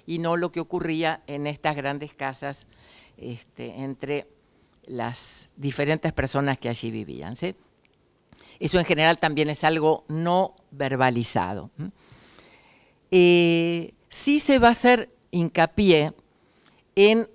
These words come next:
eh, de quién se es pariente cuando esto da honor, fama, prestigio, etcétera, ¿sí? Eh, en los tiempos en que Mansilla, el joven Mansilla, formaba parte de la élite del poder,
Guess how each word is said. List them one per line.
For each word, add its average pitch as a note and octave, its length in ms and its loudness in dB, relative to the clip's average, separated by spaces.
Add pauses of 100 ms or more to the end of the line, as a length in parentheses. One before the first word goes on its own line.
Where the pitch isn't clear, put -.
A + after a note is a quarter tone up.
(180)
eh, D#3 540 -2
de E3+ 260 -2
quién A#3+ 280 -2
se A3+ 140 0
es A3 100 -2
pariente A3 600 0
cuando G3 440 2
esto F#3+ 300 -2
da F3 300 4
honor, E3 560 -2
fama, D#3 560 2
prestigio, C3 800 -2
etcétera, A2+ 560 -10
¿sí? G#3+ 200 -2 (880)
Eh, F#3 500 6
en G#3+ 180 4
los A3 160 0
tiempos C#4 520 0
en G3 100 0
que F3+ 160 0
Mansilla, F#3+ 640 0
el F#3 80 2
joven F#3 320 0
Mansilla, E3+ 580 0
formaba D#3+ 460 -2
parte E3 320 0
de C#3 120 0
la C#3 180 0
élite D#3 440 -4
del E3+ 200 -4
poder, C#3 480 -4